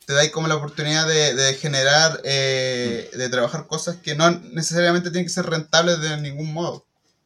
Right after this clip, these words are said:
Speaker 1: Encuentro
Speaker 2: Sí,
Speaker 1: que
Speaker 2: po.
Speaker 1: tener esa libertad es bacán. De hecho, yo he hablado con algún par de colegas que ya no están trabajando como ilustrador y le han dicho, "Mira, estar en otra pega, tener un sueldo fijo y tener esa tranquilidad mental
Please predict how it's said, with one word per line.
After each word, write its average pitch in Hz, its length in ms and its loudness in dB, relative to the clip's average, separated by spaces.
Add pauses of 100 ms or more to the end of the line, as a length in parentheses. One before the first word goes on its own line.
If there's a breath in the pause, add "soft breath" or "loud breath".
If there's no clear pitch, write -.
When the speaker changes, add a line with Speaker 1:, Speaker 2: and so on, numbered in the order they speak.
(160)
Speaker 1:
Encuentro 139 280 -8
Speaker 2:
Sí, 120 60 -2
Speaker 1:
que 135 120 0
Speaker 2:
po. 135 160 -6
Speaker 1:
tener 147 200 0
esa 165 160 0
libertad 156 680 2
es 170 120 -6
bacán. 143 340 -2 (260 soft breath)
De 151 100 0
hecho, 156 180 -2
yo 170 80 6
he - 20 6
hablado 160 240 6
con 170 140 4
algún 170 320 -2
par 165 180 -2
de 165 560 0
colegas 156 400 -2
que 139 140 -12
ya 147 100 -4
no 151 80 -2
están 151 240 -6
trabajando 175 420 -4
como 175 160 -2
ilustrador 180 480 -6 (920)
y 143 200 -2
le 139 80 2
han 143 100 0
dicho, 165 220 -4
"Mira, 123 320 -2 (200)
estar 160 220 -2
en 160 80 2
otra 180 240 6
pega, 147 340 4
tener 143 200 0
un 160 80 -2
sueldo 151 340 -4
fijo 214 520 -8 (760)
y 147 80 -12
tener 165 180 6
esa 196 160 6
tranquilidad 156 500 4
mental 175 540 2